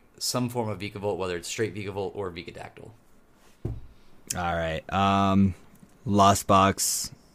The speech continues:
Speaker 2: Zamazenta, insert Raikou or Rayquaza here.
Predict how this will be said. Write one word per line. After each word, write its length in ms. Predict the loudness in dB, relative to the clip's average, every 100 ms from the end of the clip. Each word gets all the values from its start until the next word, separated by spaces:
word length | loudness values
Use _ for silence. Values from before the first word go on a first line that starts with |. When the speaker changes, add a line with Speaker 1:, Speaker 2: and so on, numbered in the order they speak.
| _ _ _
Speaker 2:
Zamazenta, 1160 | -6 -4 0 2 2 0 -2 -2 -2 -4 -4 -6 -10 -20 -20 _ _ _ -10
insert 580 | -4 -2 -2 -2 -2 -2
Raikou 640 | -2 -2 -2 -4 -6 -6 -6
or 520 | -6 -4 -2 -4 -6 -12 _
Rayquaza 520 | -6 -4 -4 -4 -4 -10
here. 320 | -10 -14